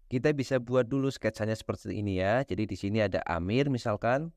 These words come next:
karena mereka berjalan saling berlawanan. Kemudian di sini ada pedagang roti. Kita sebut aja P kan. Kemudian jarak mereka dua puluh meter. Amir mendekati pedagang roti dengan kelajuan V, kemudian pedagang roti mendekati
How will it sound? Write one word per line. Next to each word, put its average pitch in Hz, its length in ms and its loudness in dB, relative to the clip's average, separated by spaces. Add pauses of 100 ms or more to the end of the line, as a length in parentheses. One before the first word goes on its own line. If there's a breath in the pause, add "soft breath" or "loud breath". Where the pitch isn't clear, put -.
karena 98 240 0
mereka 98 320 0
berjalan 95 560 0
saling 95 320 0
berlawanan. 95 560 2
Kemudian 107 320 -2
di 110 80 -2
sini 113 240 -2
ada 104 80 0
pedagang 104 720 0
roti. 110 560 -2 (160)
Kita 98 160 -2
sebut 98 160 -2
aja 98 240 2
P 95 320 2
kan. 107 320 0 (480)
Kemudian 120 720 0 (720)
jarak 95 240 0
mereka 98 320 2
dua 127 160 2
puluh 131 240 0
meter. 113 480 2 (440)
Amir 107 640 0 (160)
mendekati 101 560 0
pedagang 98 480 -2
roti 123 560 2
dengan 98 480 0
kelajuan 90 640 -2
V, 151 480 0
kemudian 98 400 -2
pedagang 92 400 0
roti 95 320 -2
mendekati 95 560 -2